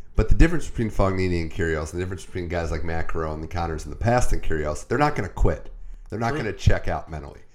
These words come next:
Speaker 1: And
Speaker 2: Throw a,
Speaker 1: that's,
Speaker 2: throw a
Speaker 1: or
Speaker 2: field
Speaker 1: literally
Speaker 2: goal, yeah.
Speaker 1: quit. Or literally
Speaker 2: Literally
Speaker 1: just
Speaker 2: just
Speaker 1: walk
Speaker 2: walk
Speaker 1: off the
Speaker 2: off
Speaker 1: court.
Speaker 2: the court,
Speaker 1: So
Speaker 2: yeah.
Speaker 1: that's the part that I can't, you can't have the tanking like that. Love it. Love, love, love the freakouts. Love actually giving
Speaker 2: Love
Speaker 1: a
Speaker 2: the
Speaker 1: damn
Speaker 2: talent.
Speaker 1: out there.
Speaker 2: Love the talent,
Speaker 1: Oh,
Speaker 2: too. I mean,
Speaker 1: one of the
Speaker 2: if
Speaker 1: best
Speaker 2: he put it
Speaker 1: forehands.
Speaker 2: together and was there mentally, he would,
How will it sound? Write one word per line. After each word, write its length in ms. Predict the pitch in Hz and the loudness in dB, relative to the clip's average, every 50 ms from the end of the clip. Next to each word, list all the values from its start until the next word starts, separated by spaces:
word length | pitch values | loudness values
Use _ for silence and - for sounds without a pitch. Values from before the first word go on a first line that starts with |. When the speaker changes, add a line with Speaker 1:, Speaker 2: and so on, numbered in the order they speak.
| - - - | -16 4 8
Speaker 1:
And 80 | - 135 | 8 8
Speaker 2:
Throw 40 | 135 | 8
a, 20 | |
Speaker 1:
that's, 340 | 131 135 147 - 120 - - | 8 6 4 4 0 0 2
Speaker 2:
throw 220 | - 135 131 123 120 | 2 4 4 4 8
a 20 | |
Speaker 1:
or 40 | - | 10
Speaker 2:
field 280 | - 202 214 220 208 | 12 12 12 12 12
Speaker 1:
literally 360 | 202 226 226 220 185 147 123 110 | 12 10 10 10 10 10 8 4
Speaker 2:
goal, 60 | 113 | 2
yeah. 60 | 110 | 2
Speaker 1:
quit. 300 | - 117 98 82 - - | 2 2 2 2 2 2
Or 60 | - 160 | 4 6
literally 160 | 165 196 202 | 8 8 10
Speaker 2:
Literally 220 | 196 220 208 175 160 | 10 10 8 6 6
Speaker 1:
just 160 | 143 147 139 - | 4 4 2 4
Speaker 2:
just 60 | 156 | 4
Speaker 1:
walk 180 | 151 143 139 | 4 2 2
Speaker 2:
walk 180 | 139 143 139 139 | 2 2 2 2
Speaker 1:
off 60 | - | 2
the 60 | 151 | 0
Speaker 2:
off 60 | 135 127 | 0 -2
Speaker 1:
court. 100 | 120 98 | -2 -2
Speaker 2:
the 60 | - - | -4 -4
court, 380 | - - 131 - - - - | -4 -4 -4 -4 -6 -8 -4
Speaker 1:
So 80 | - 147 | -2 0
Speaker 2:
yeah. 60 | 156 | 0
Speaker 1:
that's 100 | 165 - | 0 -2
the 60 | - - | -4 -6
part 300 | - 131 135 123 - - | -2 -2 -2 -2 -2 -2
that 100 | 101 98 | -2 -4
I 60 | 95 | -4
can't, 320 | - - 104 98 87 - - | -2 -2 -4 -4 -4 -6 -10
you 60 | - - | -12 -6
can't 220 | - 120 117 117 | -4 -4 -2 0
have 160 | 120 107 95 | -2 -2 -2
the 80 | 92 90 | -4 -2
tanking 400 | - - 95 87 82 - 82 76 | -2 -2 -2 -2 -4 -6 -10 -12
like 200 | 65 - - - | -12 -12 -12 -12
that. 180 | - - - - - - - | -12 -12 -12 -14 -18 -14 -4
Love 240 | - 139 156 160 151 | 0 2 2 2 2
it. 200 | 170 - - - | 0 -2 -2 -4
Love, 360 | 104 120 139 147 139 139 - | -2 0 0 0 0 -2 -6
love, 240 | - 127 123 120 - | -6 -4 -4 -4 -2
love 200 | 117 123 127 123 | -2 -4 -4 -4
the 60 | 127 120 | -6 -8
freakouts. 520 | - - 123 117 - 120 110 110 110 - | -8 -6 -6 -6 -6 -8 -8 -8 -8 -8
Love 140 | 113 110 110 | -8 -6 -4
actually 300 | 104 101 101 - - 95 | -4 -6 -6 -8 -8 -8
giving 260 | 87 98 98 101 98 | -6 -4 -4 -4 -4
Speaker 2:
Love 100 | 98 98 | -4 -4
Speaker 1:
a 40 | 98 | -4
Speaker 2:
the 60 | 101 98 | -4 -4
Speaker 1:
damn 100 | 98 98 | -4 -4
Speaker 2:
talent. 200 | 101 98 285 277 | -4 -4 -4 -2
Speaker 1:
out 40 | - | -2
there. 200 | 101 101 101 104 | -2 -2 -2 -2
Speaker 2:
Love 180 | 147 190 180 | -4 -6 -6
the 60 | 143 - | -6 -8
talent, 380 | - - 131 135 135 117 107 - | -8 -8 -8 -8 -10 -12 -10 -4
Speaker 1:
Oh, 200 | 104 95 87 - | 0 2 4 4
Speaker 2:
too. 40 | 95 | 4
I 40 | - | 4
mean, 160 | - - 110 | 4 4 4
Speaker 1:
one 100 | 113 110 | 4 2
of 40 | 107 | 2
the 40 | 95 | 0
Speaker 2:
if 160 | 98 101 98 | 0 2 4
Speaker 1:
best 40 | 90 | 6
Speaker 2:
he 40 | - | 10
put 160 | - 107 98 90 | 10 10 10 8
it 40 | |
Speaker 1:
forehands. 80 | 92 90 | 6 2
Speaker 2:
together 360 | 85 78 151 151 151 156 151 | 0 0 0 4 4 4 4
and 100 | 143 135 | 4 0
was 160 | 127 120 110 | -4 -6 -4
there 200 | 110 123 127 127 | -4 -4 -4 -4
mentally, 600 | 123 120 117 127 127 127 147 139 139 139 135 127 113 | -4 -6 -6 -6 -8 -8 -8 -8 -6 -6 -8 -8 -8
he 140 | 117 127 127 | -8 -8 -8
would, 200 | 123 117 110 | -8 -8 -10